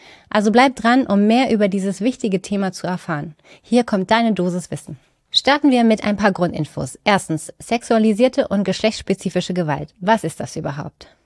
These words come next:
Das umfasst viele Formen von Gewalt, die sich oft gegen Menschen aufgrund ihres Geschlechts oder ungleicher Machtverhältnisse richtet. Beispielsweise Vergewaltigung, sexueller Missbrauch und Ausbeutung. Aber auch wenn Frauen gegen ihren Willen sterilisiert werden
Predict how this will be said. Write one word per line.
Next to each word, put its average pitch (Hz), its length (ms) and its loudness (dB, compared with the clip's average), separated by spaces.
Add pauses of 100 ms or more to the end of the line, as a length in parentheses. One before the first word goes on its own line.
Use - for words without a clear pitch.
(140)
Das 226 180 2
umfasst 240 400 -4
viele 240 260 4
Formen 151 340 -4
von 160 160 -4
Gewalt, 143 440 -6 (220)
die 196 100 2
sich 202 260 -4
oft 233 220 -4
gegen 196 260 0
Menschen 226 400 -2
aufgrund 214 440 -2
ihres 190 260 -4
Geschlechts - 560 -4 (240)
oder 208 300 0
ungleicher 190 420 0
Machtverhältnisse 151 800 -6
richtet. - 480 -12 (280)
Beispielsweise 214 720 0
Vergewaltigung, 202 840 -2 (280)
sexueller 185 460 -2
Missbrauch 190 480 0
und 175 160 -4
Ausbeutung. 151 640 -4 (240)
Aber 202 340 4
auch 285 160 0
wenn 233 140 2
Frauen 240 380 2
gegen 240 260 2
ihren 208 280 0
Willen 214 180 2
sterilisiert 185 600 -2
werden 143 300 -6